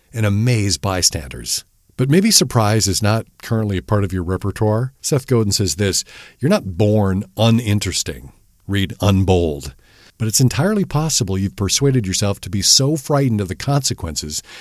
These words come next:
that you no longer have the passion, the generosity, or the guts to be interesting,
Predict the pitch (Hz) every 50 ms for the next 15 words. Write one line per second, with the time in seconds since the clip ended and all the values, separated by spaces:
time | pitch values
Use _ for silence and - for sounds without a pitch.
0 | - - - 101 - - 107 110 110 104 101 98 101 110 127 143 156 147 117 95
1 | 95 - - - - - - 120 120 107 104 - - 131 127 143 147 135 - -
2 | - - - _ _ - 95 85 - - 113 101 95 87 90 90 98 101 - -
3 | 127 120 127 151 160 - _ _ _ _ _ _ _ _ _ _ _ _ - 98
4 | 90 90 85 - - 131 123 101 - - - - - 107 87 101 101 - - 113
5 | 139 139 - 101 - - - - - - -